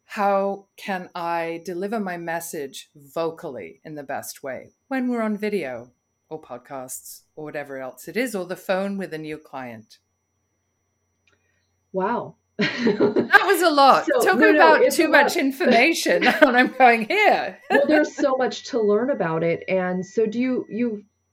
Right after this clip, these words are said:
Speaker 2: so going back to, you know, whether it lands with somebody or not, because of the way maybe they perceive it or the, the things we may have in common.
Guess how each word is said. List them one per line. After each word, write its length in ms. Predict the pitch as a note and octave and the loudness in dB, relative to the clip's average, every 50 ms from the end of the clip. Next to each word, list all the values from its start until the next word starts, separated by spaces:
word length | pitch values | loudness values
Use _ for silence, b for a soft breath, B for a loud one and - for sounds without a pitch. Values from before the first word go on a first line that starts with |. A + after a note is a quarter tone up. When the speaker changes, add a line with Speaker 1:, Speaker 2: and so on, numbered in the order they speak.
| _ _ _ _ _ _ _ _ _ _ _ _ - | _ _ _ _ _ _ _ _ _ _ _ _ -20
Speaker 2:
so 460 | - - - B3+ A#3+ A#3 - - - _ _ _ _ _ _ _ _ _ _ - F#3 F3 | -10 -4 0 0 0 0 -2 -6 -10 _ _ _ _ _ _ _ _ _ _ -18 -10 -4
going 300 | - C4 D#4 D4+ D4 A#3+ | -2 0 0 0 0 -2
back 260 | C4 G#3 F#3 - A3 | 0 -2 -2 -2 -4
to, 540 | - - A3+ G#3 G3 G3 F#3 F#3 F#3 F3+ - - | -6 -4 0 2 2 2 2 0 0 -2 -2 -2
you 100 | G3+ G#3 | 0 0
know, 160 | F#3+ F3 E3 D#3+ - | 2 0 0 -2 -2
whether 500 | F3+ G3+ G3+ G#3 G3+ F#3+ F#3 F3 F3 - _ _ _ _ | 0 0 2 2 2 2 2 0 -2 -4 _ _ _ _
it 240 | - G#3 G#3 - - | 0 0 0 0 0
lands 340 | F#3 F#3 F#3 F#3 F#3+ F3+ F#3 | -2 -2 -2 -2 -2 -2 -2
with 140 | F3+ F3 - | -4 -4 -4
somebody 600 | - F#3 F3+ E3 F#3 F3+ F3+ F3+ F3 F3 E3+ - | -4 -6 -4 -4 -4 -4 -2 -2 -2 -4 -4 -4
or 160 | - E3 D#3+ D#3+ | -4 -4 -4 -4
not, 340 | E3 E3 D#3+ - - - _ _ b b b b b b b b b b b _ _ | -6 -6 -8 -8 -10 -12 _ _ b b b b b b b b b b b _ _
because 260 | - G3+ G3+ G3+ F3+ | -2 0 0 0 0
of 60 | F#3+ F#3 | 0 0
the 40 | F#3 | 0
way 180 | F3+ F#3 F3 | 0 0 0
maybe 300 | E3+ F3 F3 F3 - F3+ | -2 -2 -4 -4 -4 -4
they 180 | F3+ F3+ F3+ F3 | -2 -2 -2 -2
perceive 540 | F3 - F3+ E3+ - - - G3 F#3 F3 F3 | -4 -6 -10 -12 -10 -8 -6 -6 -4 -2 -2
it 160 | E3+ E3+ D#3+ - | -2 -2 -2 -2
or 160 | F3 F3 E3 | -4 -4 -2
the, 260 | E3 E3+ E3+ D#3+ - - E3+ | -2 -2 -4 -4 -6 -8 -6
the 800 | - F3 E3 E3 E3 E3 E3 - - - - - - G2 - - _ _ _ _ _ _ _ _ - | -4 -2 -2 -2 -2 -4 -6 -6 -8 -8 -10 -10 -12 -14 -14 -16 _ _ _ _ _ _ _ _ -2
things 240 | G3 F#3+ F#3+ E3+ | 0 0 0 -2
we 100 | - F#3 | -4 -4
may 160 | F3+ F3+ F3 F3 | -4 -4 -4 -6
have 260 | F3 F3 F3 E3+ E3+ | -6 -6 -8 -6 -6
in 100 | E3 D#3 | -8 -10
common. 540 | - - - F3 E3 E3 - - - F#3+ | -12 -12 -12 -12 -12 -12 -14 -14 -16 -18